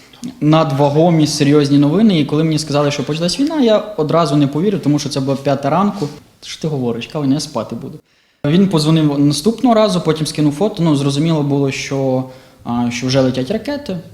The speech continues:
що потрібно готуватись. Емоції зашкалювали, як би ти не був готовий, е, які б там не були ситуації, все ж таки таке в нас трапляється нечасто, слава Богу.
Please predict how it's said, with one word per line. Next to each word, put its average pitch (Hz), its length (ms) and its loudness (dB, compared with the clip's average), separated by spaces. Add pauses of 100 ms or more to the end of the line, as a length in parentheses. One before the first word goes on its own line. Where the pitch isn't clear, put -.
(160)
що - 260 -6
потрібно 156 380 -2
готуватись. 123 600 -4
Емоції 147 360 0
зашкалювали, 160 580 2
як 147 180 2
би 143 80 -2
ти 147 100 -4
не 143 100 4
був 139 200 0
готовий, 190 480 -2 (360)
е, 135 320 2
які 139 380 0
б 143 80 -12
там 135 280 2
не 131 80 2
були 135 240 0
ситуації, 165 640 -2
все 156 180 -4
ж 156 100 -6
таки 143 220 -4
таке 139 280 -2
в 147 80 2
нас 143 140 0
трапляється 139 520 0
нечасто, 139 520 -2
слава 135 340 -2
Богу. 127 400 -2